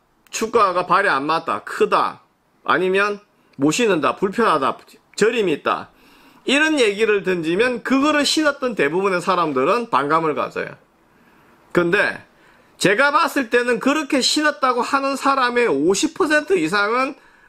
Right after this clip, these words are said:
그런 축구화들을 신고 실제 불편함을 감수를 하고 신었을 거라 이거예요. 다만 본인들이 느끼는 불편함 이상으로 브랜드가 주는 만족감이 높기 때문에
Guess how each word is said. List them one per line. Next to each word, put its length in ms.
그런 280
축구화들을 640
신고 320
실제 400
불편함을 760
감수를 440
하고 240
신었을 360
거라 220
이거예요. 360
다만 540
본인들이 580
느끼는 460
불편함 520
이상으로 520
브랜드가 540
주는 240
만족감이 580
높기 360
때문에 560